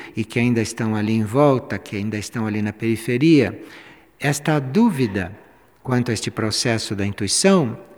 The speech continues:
esta vacilação, é como se abrisse uma porta. E por ali entra tudo isto que está fora. E o que entra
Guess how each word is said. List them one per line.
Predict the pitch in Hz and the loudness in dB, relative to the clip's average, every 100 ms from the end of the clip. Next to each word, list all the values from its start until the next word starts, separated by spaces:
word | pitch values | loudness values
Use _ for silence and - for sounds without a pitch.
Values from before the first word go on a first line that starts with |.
| _ - | _ -4
esta | 120 120 - - 123 | -2 -2 -4 -4 -4
vacilação, | 120 107 - 120 107 - - 202 165 101 - - - - | -2 -2 -2 0 -2 -2 0 2 2 0 -8 -20 -12 -8
é | |
como | - 170 165 | -2 0 0
se | - | 0
abrisse | 147 127 160 208 - | -2 2 2 2 2
uma | 202 208 | 2 2
porta. | 208 135 113 92 - 76 - _ _ _ _ _ _ _ _ _ _ - | 0 2 2 -2 -8 -12 -12 _ _ _ _ _ _ _ _ _ _ -4
E | 139 | -2
por | 139 175 | 0 2
ali | 156 170 220 156 | 2 4 4 6
entra | 160 202 196 180 | 6 4 2 -4
tudo | - 214 180 135 | 0 0 2 4
isto | 196 190 202 | 2 2 -4
que | 190 | -4
está | - 180 | -2 -4
fora. | - - 98 82 82 101 - _ _ _ - _ _ _ _ - | -4 -4 -2 -2 -6 -12 -20 _ _ _ -20 _ _ _ _ 0
E | 151 | 4
o | 202 | 4
que | 202 175 156 | 4 2 6
entra | 185 233 185 - 101 101 | 8 6 4 0 -4 -4